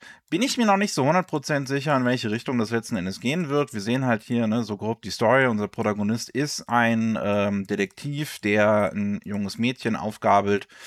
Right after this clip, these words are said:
äh, die ihre Eltern, glaub ich, irgendwie in, äh, f-, f-, verloren hat und selber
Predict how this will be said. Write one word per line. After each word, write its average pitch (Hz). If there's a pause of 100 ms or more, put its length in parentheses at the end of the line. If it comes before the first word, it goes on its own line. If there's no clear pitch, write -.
(320)
äh, 98 (160)
die 95
ihre 95
Eltern, 147
glaub 131
ich, 123
irgendwie 117
in, 90
äh, 92
f-, -
f-, 101
verloren 117
hat 110
und 101
selber 101